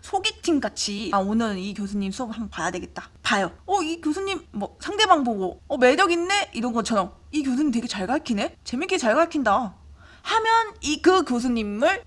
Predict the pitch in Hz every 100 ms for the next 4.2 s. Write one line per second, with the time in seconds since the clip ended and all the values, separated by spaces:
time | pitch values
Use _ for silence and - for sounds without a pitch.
0 | - 453 466 233 170 - - - 277 370
1 | 415 - 302 311 294 262 - - - -
2 | 294 294 254 359 359 359 320 302 247 240
3 | 247 277 262 175 - - 240 339 381 269
4 | 294